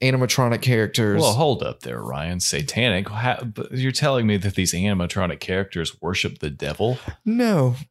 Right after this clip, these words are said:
Speaker 1: maybe, sorta. Um, so long ago when this place opened up, it was owned by a guy who was a murderer,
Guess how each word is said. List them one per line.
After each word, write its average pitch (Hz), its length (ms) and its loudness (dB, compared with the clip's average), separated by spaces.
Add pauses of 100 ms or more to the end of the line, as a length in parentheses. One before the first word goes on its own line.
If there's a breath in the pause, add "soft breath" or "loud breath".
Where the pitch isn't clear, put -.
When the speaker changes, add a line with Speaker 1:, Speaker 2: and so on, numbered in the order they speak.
(240)
Speaker 1:
maybe, 156 280 4
sorta. 131 500 4 (480 loud breath)
Um, 123 240 4
so 131 220 4
long 139 280 2
ago 139 240 2
when 147 180 0
this 120 140 2
place 120 300 2
opened 113 360 2
up, 127 220 2 (260 soft breath)
it 110 100 2
was 107 140 2
owned 120 280 2
by 110 200 4
a 110 40 4
guy 123 400 4
who 110 380 4
was 101 300 2
a 85 60 -2
murderer, 143 560 2